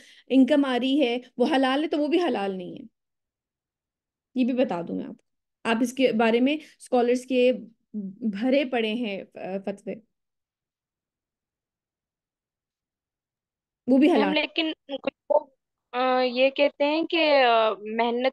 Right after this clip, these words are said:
Speaker 2: तो हम फिर भी करते हैं ना, वीडियोज़ बनाने में भी तो हम मेहनत ही करते हैं,
Speaker 1: पर
Speaker 2: लेकिन
Speaker 1: आप
Speaker 2: अब उनको कौन समझाए कि ये मेहनत, ये वाली मेहनत नहीं है
Speaker 1: Exactly।
Speaker 2: पैसे कमाने की।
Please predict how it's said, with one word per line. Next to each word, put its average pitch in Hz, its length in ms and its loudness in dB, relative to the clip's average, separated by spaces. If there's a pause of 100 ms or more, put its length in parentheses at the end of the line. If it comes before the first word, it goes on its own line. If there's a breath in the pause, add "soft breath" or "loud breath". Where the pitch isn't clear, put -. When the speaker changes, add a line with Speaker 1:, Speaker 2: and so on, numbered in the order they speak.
Speaker 2:
तो 285 80 4
हम 277 180 0
फिर 269 180 2
भी 220 200 0
करते - 360 -2
हैं 226 200 -4
ना, 247 200 0
वीडियोज़ 226 640 0
बनाने 220 360 0
में 226 140 -2
भी - 180 -16
तो 254 120 -4
हम 254 140 -4
मेहनत 202 500 -4
ही 247 60 -6
करते - 340 -4
हैं, 226 280 -4 (380 loud breath)
Speaker 1:
पर 294 60 -2
Speaker 2:
लेकिन 233 260 6
Speaker 1:
आप 233 60 0
Speaker 2:
अब 233 60 -6
उनको 233 380 2
कौन 269 300 2
समझाए 262 480 -2
कि 294 200 -8
ये 269 320 2
मेहनत, 247 420 0 (160)
ये 233 140 4
वाली 247 340 2
मेहनत 240 420 0
नहीं 247 220 0
है 175 180 0 (460)
Speaker 1:
Exactly। 294 320 -6
Speaker 2:
पैसे 294 280 0
कमाने 185 500 -4
की। 190 60 -10